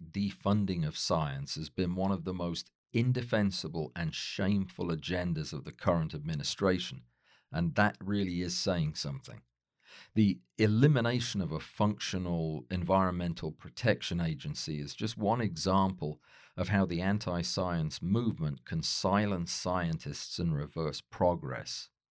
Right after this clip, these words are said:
At the very bottom of the anti-science cesspit, you can find the belligerent deniers. These profoundly ignorant clusters of buffoons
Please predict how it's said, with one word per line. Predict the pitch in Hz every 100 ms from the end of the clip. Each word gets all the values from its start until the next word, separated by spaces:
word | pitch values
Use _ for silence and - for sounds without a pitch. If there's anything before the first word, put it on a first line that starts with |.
| _ _ _ _ _ _ - - - -
At | 117
the | 117
very | 98 139 175 123
bottom | 82 76 101 101 - 101 90 87
of | 87 82 76
the | 82
anti-science | 90 92 92 85 87 - 90 87 82 78
cesspit, | - - - 87 - - 78 67 - _ _ _ -
you | 107
can | 110 101
find | - 107 101 95 87 85 -
the | 101
belligerent | 80 101 101 104 87 92 87 - -
deniers. | 90 85 85 76 65 65 - - _ _ _ _ - - -
These | 113 147 147 - _
profoundly | - - 110 - - 110 110 120 113 98 92 78 -
ignorant | 101 95 90 85 76 -
clusters | - 98 90 - 85 78
of | 80 -
buffoons | - 82 - 95 92 82 71 -